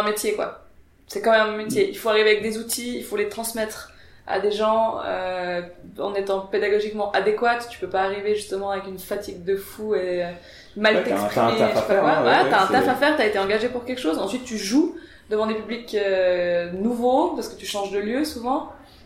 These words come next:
Speaker 1: Enfin, là, à La Réunion, c'était le cas. J'ai joué
Speaker 2: Mm.
Speaker 1: dans trois, trois lieux différents, trois publics différents, trois concepts différents, avec des gens différents, quoi.
Speaker 2: Mm.
Speaker 1: Donc, c'est une, euh,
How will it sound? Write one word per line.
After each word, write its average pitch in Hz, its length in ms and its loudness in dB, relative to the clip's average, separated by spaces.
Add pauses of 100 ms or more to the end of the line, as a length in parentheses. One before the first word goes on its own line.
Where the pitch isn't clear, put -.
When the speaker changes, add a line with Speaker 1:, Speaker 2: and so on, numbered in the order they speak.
(160)
Speaker 1:
Enfin, 185 120 2
là, 185 120 4
à - 60 6
La 185 60 0
Réunion, 202 220 -2
c'était - 160 -8
le - 60 -8
cas. 254 260 0
J'ai - 60 -4
joué 190 60 -2
Speaker 2:
Mm. 185 40 -2
Speaker 1:
dans 180 100 -4
trois, 196 380 -4
trois 190 180 -2
lieux 202 140 -2
différents, 233 680 -4
trois 208 220 0
publics 185 260 -6
différents, 202 640 -4 (280)
trois 240 260 2
concepts 208 300 -6
différents, 214 640 -6 (540)
avec 233 220 6
des 240 80 4
gens 220 160 2
différents, 233 400 0
quoi. 170 300 -6 (300)
Speaker 2:
Mm. 139 120 -4 (200)
Speaker 1:
Donc, 180 160 -6
c'est 202 300 2
une, 175 140 -6
euh, 170 280 -4